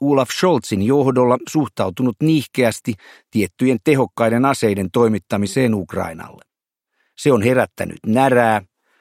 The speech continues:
vaikka euromääräisesti E U:n suurin kansantalous on ollut Ukrainan suurin sotilaallinen tukija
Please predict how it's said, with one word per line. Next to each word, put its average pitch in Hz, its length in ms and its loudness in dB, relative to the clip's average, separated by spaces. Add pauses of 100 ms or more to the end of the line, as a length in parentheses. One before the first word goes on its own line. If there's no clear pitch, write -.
(200)
vaikka 135 340 0 (140)
euromääräisesti 110 1080 0
E 139 220 4
U:n 131 160 2
suurin 120 400 0
kansantalous 120 840 0 (280)
on 165 140 2
ollut 160 300 2
Ukrainan 117 480 0
suurin 113 400 0
sotilaallinen 117 760 -2
tukija 117 440 0